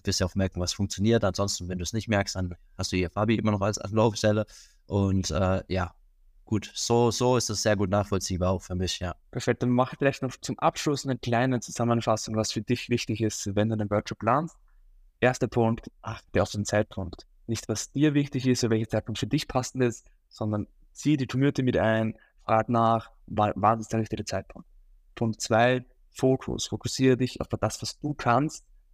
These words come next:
Speaker 2: und nicht, was du gut findest. Was du interessant findest, juckt niemanden. Schau, was du perfekt kannst und wie schließt du die Mark-, die Marktlücke. Nächster Punkt,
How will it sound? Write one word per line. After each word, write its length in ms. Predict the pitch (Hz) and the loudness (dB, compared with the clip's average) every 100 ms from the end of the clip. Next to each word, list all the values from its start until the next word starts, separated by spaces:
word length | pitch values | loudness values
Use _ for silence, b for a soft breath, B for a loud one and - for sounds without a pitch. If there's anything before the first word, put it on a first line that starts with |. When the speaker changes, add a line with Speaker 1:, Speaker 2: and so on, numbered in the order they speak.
| - | -12
Speaker 2:
und 60 | 113 | -6
nicht, 140 | 113 | -4
was 120 | 110 - | -4 -4
du 100 | 110 | -4
gut 200 | 127 120 | -4 -2
findest. 400 | 101 - - - | -4 -4 -12 -10
Was 100 | - | -6
du 80 | |
interessant 400 | 104 - 110 123 | -6 -2 -2 0
findest, 380 | - 131 131 - _ _ | 0 0 0 -4 _ _
juckt 240 | - 117 - | -4 -4 -2
niemanden. 320 | 107 104 - - - - - | -2 -2 -6 -18 -20 -20 -6
Schau, 220 | - 117 | 2 2
was 120 | 113 | 2
du 100 | - | -2
perfekt 360 | 135 127 147 - | -2 0 0 0
kannst 380 | 135 135 143 - _ _ - | 0 0 -2 -12 _ _ -8
und 120 | 117 | -4
wie 100 | 123 | -2
schließt 360 | - 123 - | 0 0 0
du 160 | 113 104 _ - | 0 -2 _ -6
die 80 | 120 | 0
Mark-, 340 | 117 117 - - - | 2 0 -2 -14 -4
die 300 | 107 107 104 | 0 2 2
Marktlücke. 520 | 110 113 - 101 - - _ - - - - - | 4 2 2 -4 -4 -20 _ -20 -20 -20 -14 0
Nächster 320 | 127 131 131 | 2 2 2
Punkt, 320 | 139 135 | 2 2